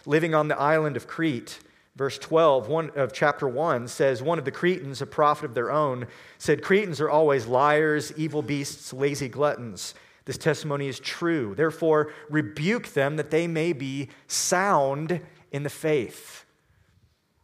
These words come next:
Paul wants Titus's preaching and teaching ministry to result in a people whose lives are not shaped by the culture, but rather shaped by the truth of the gospel.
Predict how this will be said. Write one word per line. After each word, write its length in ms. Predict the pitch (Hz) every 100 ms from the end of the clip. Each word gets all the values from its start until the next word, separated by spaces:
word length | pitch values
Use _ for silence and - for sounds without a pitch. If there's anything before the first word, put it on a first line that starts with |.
| _ _ _ _ _ _ _ _ _ - -
Paul 260 | 190 214
wants 360 | 196 202 - - -
Titus's 500 | - 202 208 - 165
preaching 480 | - 202 202 202 170
and 120 | 139
teaching 400 | - 185 160 131
ministry 580 | 151 156 - 123 98 - _ _ _ _ - - -
to 120 | -
result 400 | 175 135 190 190
in 80 | 185
a 60 | 131
people 760 | - - 214 208 117 87 71 _ _ _ _ _ _
whose 220 | - 156
lives 300 | 170 175 151
are 60 | 151
not 260 | 156 220 -
shaped 520 | - 196 156 - -
by 180 | 127 123
the 80 |
culture, 580 | - 139 123 - 101 98 _ _ _ _ _ _ _
but 100 | 123
rather 280 | 139 147 123
shaped 540 | - 127 123 - - - _ _ -
by 120 | 131
the 80 | 135
truth 400 | - 117 107 -
of 100 | 113
the 60 | 107
gospel. 640 | 120 113 - - 101 92